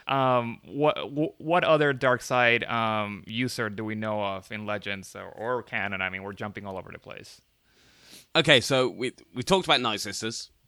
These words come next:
Speaker 1: Yes.
Speaker 2: And then talked about a whole other load of stuff.
Speaker 1: Mm-hmm.
Speaker 2: Um, the Emperor used loads of dark side users within his ranks without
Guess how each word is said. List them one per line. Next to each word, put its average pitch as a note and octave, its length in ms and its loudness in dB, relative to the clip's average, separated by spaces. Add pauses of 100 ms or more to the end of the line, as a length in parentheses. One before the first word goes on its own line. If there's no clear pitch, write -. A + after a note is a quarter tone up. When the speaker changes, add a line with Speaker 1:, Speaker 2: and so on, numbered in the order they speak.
Speaker 1:
Yes. G#2+ 160 0
Speaker 2:
And G2+ 80 -2
then F#2 320 -2 (680)
talked G#2 160 -6
about F#2+ 120 -2
a F2+ 40 -4
whole A2 300 0 (200)
other F#2+ 120 -2
load F2+ 180 -4
of D#2+ 40 -10
stuff. F2+ 280 -10 (240)
Speaker 1:
Mm-hmm. B2 60 -6
Speaker 2:
Um, A#2+ 420 2 (600)
the D3+ 140 4
Emperor E3+ 220 2
used A#2+ 300 -2
loads A#2 380 2
of F#2 60 -8
dark F2+ 280 -4
side D#2+ 340 -6 (1000)
users F2+ 680 -6
within F#2 300 -6
his E2+ 140 -10
ranks E2 560 -10
without A2 380 0